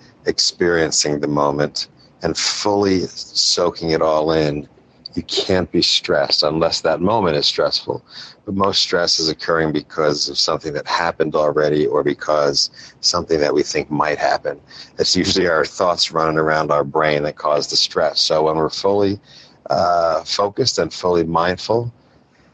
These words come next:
it's very difficult. You just can't. It's impossible. You can't be stressed and mindful at the same time. So I had a situation this year. I mean, I had a, I had a, a great year,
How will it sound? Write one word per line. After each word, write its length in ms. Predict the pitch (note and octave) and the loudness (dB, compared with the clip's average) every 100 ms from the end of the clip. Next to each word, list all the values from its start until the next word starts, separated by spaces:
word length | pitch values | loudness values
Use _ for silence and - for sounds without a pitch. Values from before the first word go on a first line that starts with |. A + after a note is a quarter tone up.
| - - - | -4 -2 2
it's 220 | - D2+ | 2 0
very 320 | E2 E2 F2+ F2 | 0 0 2 2
difficult. 640 | E2 D#2+ - - C#2 C2+ | -2 -4 -6 -2 0 2
You 60 | D#2 | 0
just 200 | D#2 - | 0 0
can't. 200 | A#2 D#2+ | -2 0
It's 120 | - | -2
impossible. 480 | E2 F#2+ F2 - C#2 | 0 0 2 0 -2
You 40 | |
can't 300 | - F2 E2+ | -2 -2 0
be 180 | D2+ D2 | -2 0
stressed 680 | C2 - D#2+ C#2 - - - | 0 0 0 0 0 0 -2
and 160 | D2 D2 | -4 0
mindful 540 | D2 D2 - C2 B1+ - | 0 0 -2 -2 -2 -4
at 120 | D#2+ D2 | -6 -2
the 80 | |
same 300 | - - C2+ | -2 0 -2
time. 420 | C2 - C#2+ C#2 C2+ | -4 -4 -2 -4 -8
So 500 | - - C#2 C2+ C2+ - - - - - | -4 0 2 0 0 -6 -20 -20 -20 -4
I 120 | D#2+ | -2
had 180 | D#2+ D#2 | 0 0
a 40 | |
situation 840 | D2 D#2+ - E2+ D#2+ D#2+ - D#2 C#2+ | 0 0 -2 0 2 2 0 -2 -2
this 320 | E2+ E2 - | -2 -2 -2
year. 400 | E2 C#2+ C#2 D2+ - | 0 2 0 -2 -4
I 120 | D#2 | -2
mean, 160 | D#2 | -2
I 80 | E2 | 0
had 120 | E2+ | 2
a, 120 | C#2+ C#2 - - - - - - | 0 -2 -14 -20 -20 -20 -6 -2
I 200 | F#2+ E2+ | 0 2
had 120 | D#2+ | 2
a, 160 | D#2+ | 0
a 60 | D#2 | 0
great 440 | D#2 E2+ F2+ G2+ | 0 0 0 0
year, 560 | G#2+ A2 G#2+ G#2+ A#2+ - | 0 0 2 0 -2 -8